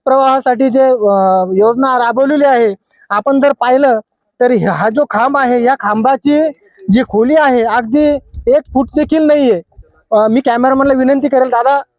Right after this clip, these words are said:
या ठिकाणी हा खांबा दाखव. अ, या ठिकाणी आपण जर पाहिलं तर एक फूटही देखील नाहीये. संबंधित महावितरण कंपनीचा जे अधिकारी आहे हे आणि ठेकेदार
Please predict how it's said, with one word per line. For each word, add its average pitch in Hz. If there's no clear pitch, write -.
या 202
ठिकाणी 247
हा 254
खांबा 220
दाखव. 262
अ, 226
या 247
ठिकाणी 269
आपण 269
जर 277
पाहिलं 269
तर 277
एक 277
फूटही 254
देखील 277
नाहीये. 269
संबंधित 277
महावितरण 277
कंपनीचा 262
जे 285
अधिकारी 285
आहे 247
हे 277
आणि 285
ठेकेदार 262